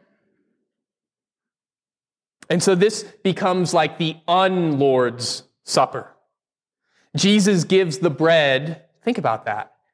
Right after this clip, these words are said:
He gives the bread to Judas, who takes it and eats it.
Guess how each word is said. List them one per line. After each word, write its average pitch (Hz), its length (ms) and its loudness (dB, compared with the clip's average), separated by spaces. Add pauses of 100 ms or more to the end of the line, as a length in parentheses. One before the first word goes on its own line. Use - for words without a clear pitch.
(200)
He 160 160 -4
gives 170 380 0
the 156 120 2
bread 135 640 0 (500)
to 143 100 0
Judas, - 680 -2 (260)
who 127 80 2
takes 151 400 -2
it - 180 -10 (380)
and 131 200 0
eats 143 280 -2
it. - 160 -10